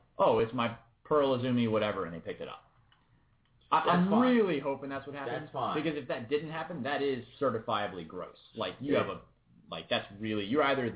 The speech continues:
Speaker 1: the cheapest person in the world and a piece of shit for stealing something, or, well, that's really the only thing you can be.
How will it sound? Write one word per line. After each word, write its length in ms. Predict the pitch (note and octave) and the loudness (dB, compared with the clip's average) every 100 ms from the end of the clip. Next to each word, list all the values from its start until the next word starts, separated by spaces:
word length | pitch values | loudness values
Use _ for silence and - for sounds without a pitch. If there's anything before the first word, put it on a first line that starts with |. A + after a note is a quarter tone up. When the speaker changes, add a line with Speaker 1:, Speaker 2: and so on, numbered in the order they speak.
| G#2+ | -6
Speaker 1:
the 160 | C#3+ D3+ - | -6 -6 -6
cheapest 300 | D#3+ D3+ - | -6 -6 -4
person 300 | C#3+ C3+ C3 | -2 -2 -2
in 40 | |
the 80 | A2 | 0
world 280 | G#2 A#2+ A#2+ | 2 2 2
and 100 | A2 | -2
a 40 | |
piece 220 | A#2 C3+ C3 | -2 -4 -6
of 40 | A#2+ | -2
shit 220 | D3 - | -2 0
for 80 | G#2 | -8
stealing 360 | - A#2+ C3+ C3+ | -2 -2 -2 -4
something, 360 | C#3+ D#3 D3+ - _ _ _ _ - | -8 -8 -14 -18 _ _ _ _ 0
or, 380 | A2+ A2 A2 G#2 | 4 6 6 4
well, 160 | G#2 | 4
that's 180 | G#2+ G#2 | 4 2
really 160 | G#2+ F#2 | -2 -2
the 100 | F2+ | -4
only 180 | E2+ D#2+ | -6 -8
thing 120 | E2+ | -8
you 140 | D2+ B2 | -2 -2
can 100 | G2 | 0
be. 240 | E2+ - | -4 -6